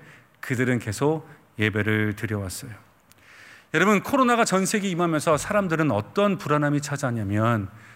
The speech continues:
죽음에 대한 두려움이 찾아왔습니다. 인간이 힘이 없고 연약하다는 걸 알게 됐어요. 그래서 하나님에 대해 알고 싶어 했습니다.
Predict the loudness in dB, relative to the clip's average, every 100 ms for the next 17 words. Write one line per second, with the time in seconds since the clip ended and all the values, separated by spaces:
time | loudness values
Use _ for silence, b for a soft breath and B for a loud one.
0 | B _ -6 -2 2 4 4 2 0 -2
1 | -2 -2 -2 -4 -8 -6 -6 -8 -10 -12
2 | -18 -20 _ _ b b b b 0 4
3 | 6 6 4 0 -2 0 2 2 2 2
4 | 4 2 0 -2 -2 0 0 0 -2 -4
5 | -6 -6 -10 -16 _ _ b b b -4
6 | -2 0 2 4 4 4 2 4 4 2
7 | 0 -4 -4 -6 -4 -8 -10 -14